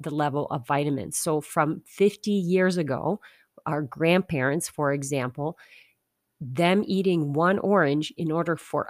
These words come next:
us to get the same level of vitamins and minerals that we used to get in an orange fifty years ago, we now have to eat eight oranges.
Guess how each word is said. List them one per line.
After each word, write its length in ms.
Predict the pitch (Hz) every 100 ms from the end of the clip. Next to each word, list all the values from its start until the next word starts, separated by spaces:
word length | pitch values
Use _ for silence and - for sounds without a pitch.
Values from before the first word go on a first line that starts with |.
| -
us 240 | 180 185
to 120 | -
get 220 | 151 151 -
the 120 | 151
same 580 | - - 160 170 185 196 -
level 560 | 156 170 160 151 131 -
of 120 | 135
vitamins 640 | 135 156 170 165 160 151 -
and 180 | 156 151
minerals 540 | 165 160 147 120 - _ _ _
that 180 | 151 139
we 140 | 151
used 380 | 151 147 170 -
to 60 | 160
get 260 | 151 147
in 140 | 143 156
an 120 | 147
orange 340 | 151 151 147
fifty 300 | - 160 -
years 280 | 143 143 147
ago, 300 | 180 196 220 - - -
we 180 | 170 175
now 300 | 156 160 175
have 220 | 185 180
to 140 | 196 -
eat 260 | 160 147 151 _ _ _ -
eight 280 | 180 175 - _ -
oranges. 640 | 170 170 156 131 - -